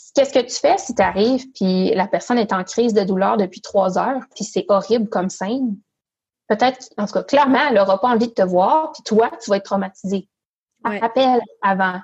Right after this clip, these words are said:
Speaker 1: tu sais, mais finalement,
Speaker 2: Mhm.
Speaker 1: la famille, souvent, se ramasse à faire <laughs> l'assistant privé de la personne qui est sur son lit de mort. C'est, c'est quand même fou.
Speaker 2: Ouais.
Speaker 1: Donc,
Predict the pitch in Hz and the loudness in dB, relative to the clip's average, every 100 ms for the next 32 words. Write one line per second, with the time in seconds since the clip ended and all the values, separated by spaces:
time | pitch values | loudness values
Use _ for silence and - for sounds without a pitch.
0 | _ 240 269 240 190 - 233 196 202 269 | _ 0 0 0 -4 -6 -4 0 2 2
1 | 220 208 202 208 269 269 - 208 247 - | 2 0 0 2 0 -2 -2 0 -2 -2
2 | 185 185 214 185 - 190 196 208 202 - | -4 -4 -4 -6 -2 0 0 -2 -6 -14
3 | _ - 226 - 220 - - - 214 220 | _ -4 -4 -6 -10 -10 -14 -4 0 0
4 | - 226 226 233 - 208 190 214 220 196 | -4 -4 0 0 0 0 2 2 2 -2
5 | - - - 214 220 214 - 190 190 190 | -2 -6 -2 -2 0 -6 -6 -6 -6 -6
6 | 180 - 185 185 196 190 208 - - 175 | -8 -6 -4 0 0 2 2 0 -6 -6
7 | 185 - 170 202 202 196 190 - 311 269 | -6 -6 -2 0 2 0 -4 2 2 2
8 | 208 185 - - _ _ _ - 208 196 | -2 -10 -20 -20 _ _ _ -2 0 2
9 | 196 | 0